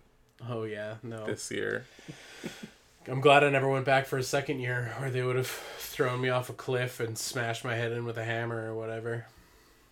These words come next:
Speaker 2: Yeah, pretty much. That's, uh, yeah, it's like a guarantee at that point.
Speaker 1: Mm-hmm.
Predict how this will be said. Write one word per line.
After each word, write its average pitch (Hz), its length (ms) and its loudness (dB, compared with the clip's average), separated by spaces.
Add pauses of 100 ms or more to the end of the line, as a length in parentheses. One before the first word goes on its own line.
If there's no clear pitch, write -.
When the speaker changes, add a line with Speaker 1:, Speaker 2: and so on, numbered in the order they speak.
(180)
Speaker 2:
Yeah, 107 340 12
pretty 107 280 2
much. 104 280 4
That's, - 320 0
uh, 107 300 8 (1400)
yeah, 120 180 8
it's 127 100 6
like 175 140 4
a 127 60 2
guarantee 101 680 -2
at - 100 0
that 110 220 -4
point. 117 320 -6
Speaker 1:
Mm-hmm. 117 360 -8